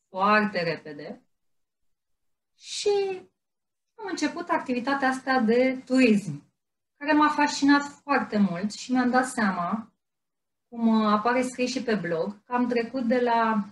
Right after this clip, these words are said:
asistentă de trup la asistentă de suflete.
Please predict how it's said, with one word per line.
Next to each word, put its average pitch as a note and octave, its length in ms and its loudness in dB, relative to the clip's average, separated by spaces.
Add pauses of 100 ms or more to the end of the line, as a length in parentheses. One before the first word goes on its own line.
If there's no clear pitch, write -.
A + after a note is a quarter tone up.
(160)
asistentă A#3 720 -2
de G3 160 2
trup G#3+ 420 -2 (300)
la A#3 140 -2
asistentă A#3 640 0
de A#3 120 4
suflete. - 640 -4